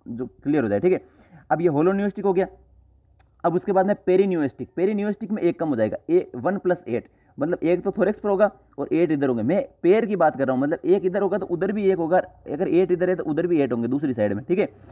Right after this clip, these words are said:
उसके बाद में heminuestic, उसके अंदर क्या होता है कि thorax पे होता ही नहीं है, ठीक है,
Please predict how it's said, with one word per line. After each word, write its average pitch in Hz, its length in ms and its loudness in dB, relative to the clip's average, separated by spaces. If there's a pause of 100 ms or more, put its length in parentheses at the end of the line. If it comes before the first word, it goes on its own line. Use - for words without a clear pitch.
(260)
उसके 185 160 -6
बाद 185 160 4
में 180 180 -2
heminuestic, 196 640 0
उसके - 200 -6
अंदर 208 160 -2
क्या 220 120 0
होता 220 160 -2
है 208 60 0
कि 190 120 -2
thorax 190 260 0
पे - 120 -8
होता 139 180 0
ही 175 80 2
नहीं 139 140 4
है, 101 60 0 (320)
ठीक 196 120 -2
है, 160 160 -2